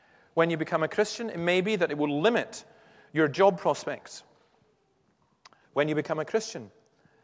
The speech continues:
there are costs in terms of time and in terms of finance and everything else. In fact, Jesus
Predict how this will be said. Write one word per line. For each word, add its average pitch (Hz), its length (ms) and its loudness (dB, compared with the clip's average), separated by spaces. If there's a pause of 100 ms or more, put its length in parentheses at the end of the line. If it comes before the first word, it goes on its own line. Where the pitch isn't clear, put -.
(300)
there 143 140 6
are 139 100 6
costs - 420 0
in 135 100 -8
terms 139 300 -8
of 127 120 -12
time 147 500 -8 (140)
and 135 120 -2
in 143 80 -6
terms 147 280 -8
of 135 80 -10
finance 170 520 -2
and 139 100 -12
everything 160 380 -6
else. 214 260 -6
In 139 100 -10
fact, 139 260 -10
Jesus 170 640 -8